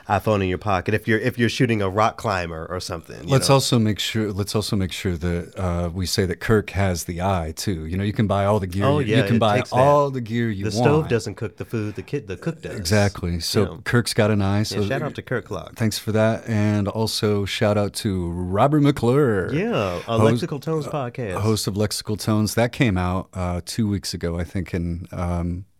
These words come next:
Speaker 2: <laughs> we didn't mention anything 'cause there's too much else to get
Speaker 1: Well, I
Speaker 2: through.
Speaker 1: think it comes out on Tuesday. We record on Monday, so we had just, mi-,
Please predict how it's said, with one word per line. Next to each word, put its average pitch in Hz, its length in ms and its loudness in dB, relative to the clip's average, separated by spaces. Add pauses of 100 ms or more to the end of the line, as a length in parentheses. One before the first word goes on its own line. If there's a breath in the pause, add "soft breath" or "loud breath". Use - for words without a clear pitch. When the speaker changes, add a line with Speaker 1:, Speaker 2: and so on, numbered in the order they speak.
Speaker 2:
<laughs> 139 180 4
we 127 120 4
didn't 117 180 0
mention 107 340 0
anything 90 240 -6
'cause 92 120 -4
there's 90 180 -4
too - 140 -2
much 92 180 -2
else 90 160 -2
to - 100 -12
get 98 200 -4
Speaker 1:
Well, 127 80 0
I 127 60 2
Speaker 2:
through. 135 80 -2
Speaker 1:
think 165 180 0
it 143 100 -2
comes 120 260 -2
out 113 200 0
on 92 180 -4
Tuesday. 98 560 -4
We 110 140 0
record 110 420 0
on 90 160 -4
Monday, 90 640 -4
so 95 260 -6
we 92 200 -8
had 87 200 -12
just, 139 380 -2
mi-, 120 80 -2